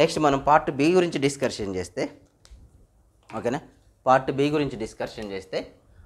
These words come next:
పార్ట్ బిలో ఏంటంటే, so పార్ట్ బి ఇది చాలా ఈజీగా వచ్చేసి మనకు పార్ట్ బి కూడా. ఫస్ట్ చూడండి, నైన్త్ క్వశ్చన్ వచ్చేసి,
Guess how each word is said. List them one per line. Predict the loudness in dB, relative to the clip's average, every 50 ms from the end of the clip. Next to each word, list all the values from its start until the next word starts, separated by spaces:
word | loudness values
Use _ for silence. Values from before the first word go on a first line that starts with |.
| -10 -6 2 4
పార్ట్ | 4 4 4 4 0 0
బిలో | 0 0 0 0
ఏంటంటే, | -2 -4 -4 -6 -6 -6 -8 -16 -20 -20 _ _ _ _ _ _ _ _ _ _ -20 _ _ -20 _ _ _ _ -20 -12
so | -6 -4 -2 -2 -2 -4 -6 -8 -6 -2
పార్ట్ | -2 -2 -2 -2 -4 -8 -6
బి | -6 -6 -8 -6 -8 -8
ఇది | -8 -4 0
చాలా | 2 2 2 4 4 4 4
ఈజీగా | 2 2 2 2 2 2
వచ్చేసి | 0 0 -2 -2 -2 -2 -2 0
మనకు | 0 0 0 0 -2 0 2 4
పార్ట్ | 2 2 4 0
బి | 0 0
కూడా. | -2 -4 -4
ఫస్ట్ | -8 -8 -6 -6
చూడండి, | -6 -6 -6 -8 -8 -4
నైన్త్ | -4 -2 -2 -4 -4 -2
క్వశ్చన్ | -2 -2 -4 -4 -8 -8
వచ్చేసి, | -8 -8 -8 -8 -6 -6 -6